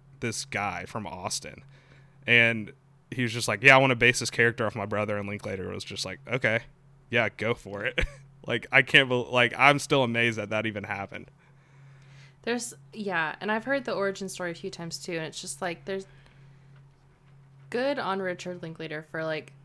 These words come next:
Speaker 2: meeting Matthew McConaughey and just seeing something in him and going, "Yes, okay.
Speaker 1: Yeah.
Speaker 2: I'm, I'm all in on whatever this idea you have," and then it turns out to be, like,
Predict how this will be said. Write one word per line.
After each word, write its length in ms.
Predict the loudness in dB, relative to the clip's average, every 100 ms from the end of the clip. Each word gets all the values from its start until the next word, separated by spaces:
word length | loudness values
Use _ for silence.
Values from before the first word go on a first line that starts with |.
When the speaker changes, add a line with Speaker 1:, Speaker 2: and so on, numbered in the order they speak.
| -14
Speaker 2:
meeting 480 | -8 -6 -4 -4 -4
Matthew 300 | -6 -6 -10
McConaughey 840 | -10 -8 -8 -8 -8 -8 -8 -10 -14 -20 -18
and 80 | -12
just 300 | -10 -8 -8
seeing 320 | -6 -4 -4
something 440 | -4 -6 -6 -6 -6
in 120 | -6
him 300 | -6 -6 -8
and 120 | -10 -6
going, 500 | -6 -4 -6 -8 -12 -18 -20 -20 -20 -20 -20 -20 _ _ _ -20 -8
"Yes, 440 | -4 -4 -6 -12 -6
okay. 420 | -6 -4 -6 -8 -6
Speaker 1:
Yeah. 280 | -4 -4 -10 -18 _ _ _ -20 -20 -6
Speaker 2:
I'm, 380 | -4 -2 -4 -8
I'm 160 | -8 -6
all 340 | -2 -2 -2
in 320 | -4 -4 -6 -8
on 560 | -6 -4 -4 -6 -12 -16 -20 _
whatever 560 | 0 0 0 -2 -4 -6
this 240 | -8 -8 -6
idea 360 | -8 -8 -6
you 220 | -6 -8 -8
have," 420 | -6 -4 -6 -8 -8
and 100 | -6
then 80 |
it 120 | -6 -6
turns 240 | -6 -4
out 160 | -4 -6
to 100 | -8
be, 140 | -4
like, 320 | -4 -4 -8